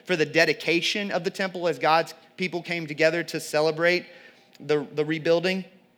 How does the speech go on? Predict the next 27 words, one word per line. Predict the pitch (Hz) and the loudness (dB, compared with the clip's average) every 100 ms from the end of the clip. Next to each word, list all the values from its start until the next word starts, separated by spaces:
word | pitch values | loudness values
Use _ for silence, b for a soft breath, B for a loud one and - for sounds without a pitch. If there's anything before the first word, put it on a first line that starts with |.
| _ _ _ _ - | _ _ _ _ -4
But | 160 | 0
either | 190 240 254 | 4 6 8
way, | 202 175 117 B B | 8 8 4 B B
the | 147 170 | -6 2
I | 170 196 | 4 4
s-, | 226 - - _ | 2 -2 -12 _
statements | - - 190 175 170 - | -4 2 2 2 -4 -6
in | 170 175 | -6 -4
this | 180 180 - | -2 -2 -2
psalm, | 170 151 123 110 110 _ _ _ - | -2 -2 -2 -6 -12 _ _ _ -4
every | 156 185 | 0 2
time | 220 202 | 2 0
you | |
see | 190 202 | -2 -2
the | 196 | 0
word | 185 180 - | 0 0 2
"I," | 165 151 120 117 B B | 4 6 4 -2 B B
they | 156 | 0
would | 165 | 2
have | 185 | 0
been | 175 | -2
declared | 165 - 170 165 | -4 0 2 4
by | 147 120 | 4 2
each | 160 165 | -4 -6
and | 180 | -4
every | 160 151 156 | -4 -2 -4
member | 143 143 135 123 | -4 -6 -4 -4